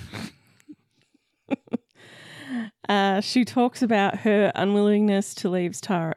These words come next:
Speaker 2: Tara's dorm room, a place of comfort and security. Uh, but then she finds herself in the hallway of the college.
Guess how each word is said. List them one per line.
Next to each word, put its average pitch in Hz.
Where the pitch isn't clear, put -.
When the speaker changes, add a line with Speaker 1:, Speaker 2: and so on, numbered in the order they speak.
Speaker 2:
Tara's 185
dorm 196
room, 277
a -
place -
of 190
comfort -
and 190
security. 311
Uh, 202
but -
then 208
she 190
finds 185
herself 185
in 180
the 170
hallway 175
of 160
the -
college. 226